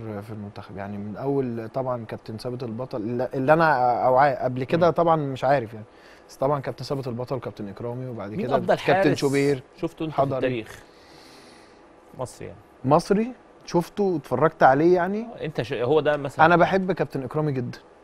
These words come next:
Speaker 1: بس
Speaker 2: كابتن إكرامي.
Speaker 1: طبعًا اللي أنا شفته الحضري.
Speaker 2: حضري.
Speaker 1: آه، لكن أنا يعني أنا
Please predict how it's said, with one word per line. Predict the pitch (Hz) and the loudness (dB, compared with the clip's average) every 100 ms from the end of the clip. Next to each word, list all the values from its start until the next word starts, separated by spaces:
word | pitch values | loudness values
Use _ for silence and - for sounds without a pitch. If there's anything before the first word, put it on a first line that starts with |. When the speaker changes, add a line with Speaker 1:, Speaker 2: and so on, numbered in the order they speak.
| - | -8
Speaker 1:
بس | 131 135 | -4 -4
Speaker 2:
كابتن | 117 147 | -2 -2
إكرامي. | 170 | 0
Speaker 1:
طبعًا | 175 170 160 | 2 2 2
اللي | 160 | 0
أنا | 190 | 0
شفته | - 208 - 240 233 226 - 95 120 | -2 -6 -2 -2 0 -2 -6 -6 -6
الحضري. | 135 170 143 110 - _ _ _ - _ - | 2 2 2 -2 -10 _ _ _ -20 _ -16
Speaker 2:
حضري. | - 107 - - | -8 -8 -8 -6
Speaker 1:
آه، | 131 143 | 0 2
لكن | 131 - 135 | 0 -4 -4
أنا | 147 165 151 - | -2 -2 -4 -2
يعني | 120 113 117 147 | 0 0 0 0
أنا | 156 | 0